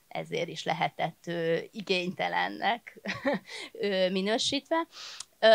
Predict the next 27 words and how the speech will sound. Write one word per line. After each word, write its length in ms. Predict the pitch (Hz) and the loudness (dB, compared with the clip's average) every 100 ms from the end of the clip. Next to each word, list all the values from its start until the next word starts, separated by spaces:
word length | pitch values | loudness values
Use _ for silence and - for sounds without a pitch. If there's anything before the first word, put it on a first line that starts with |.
| 220 233 254 | 12 10 10
tehát 180 | 233 220 | 4 -4
e-, 280 | - 226 233 | -2 4 4
ennyit 280 | - 269 277 | 4 0 0
a 40 | 240 | -2
lila 260 | 269 240 | 0 0
frakról. 400 | - 226 - 196 | 0 -4 -2 -2
A 140 | - 202 | 0 0
másik 480 | 247 330 320 - | 4 4 2 -4
ruháról 640 | 196 190 196 175 180 185 214 | -6 -2 2 4 4 2 2
viszont 420 | 208 - 208 196 | 0 -4 -6 -4
az, 460 | - 196 208 208 220 | -4 0 -2 -2 -2
ö, 580 | 214 214 208 202 202 | 2 2 4 4 4
mindenképp 520 | 214 247 277 247 220 190 | 0 -2 -4 -4 -2 2
elmondható, 880 | 175 165 170 170 180 175 190 208 208 | 4 4 0 -2 -6 -6 -6 -6 -6
hogy, 280 | 202 190 - _ | -8 -8 -10 _
ö, 380 | - 202 190 190 180 _ | -2 0 2 2 0 _
ez 200 | 196 190 | -4 -2
egy 140 | 202 196 | -2 0
másik 460 | 247 247 - 214 | 0 0 -4 -6
hagyományba 800 | - 233 208 202 180 170 165 165 | 0 0 2 2 2 2 6 6
akarja 500 | 156 - 160 160 160 | 4 2 2 4 2
őt 260 | 165 165 175 | 0 -2 -4
bekötni 760 | 170 156 - 156 - 170 156 _ | -4 -4 -6 -10 -10 -14 -14 _
tulajdonképpen. 1080 | - 147 151 151 165 156 - 170 - 196 294 - - - | -12 -8 -6 -6 -10 -10 -12 -10 -2 0 0 -4 -16 -8
Ugye 540 | 185 185 180 185 196 - | 0 6 8 8 6 4
Csokonai 920 | - 240 - 202 170 170 170 170 175 175 - - _ _ _ - | 0 0 2 2 4 2 0 -4 -8 -10 -18 -20 _ _ _ -6
ö, 400 | 202 185 180 175 | 0 2 4 2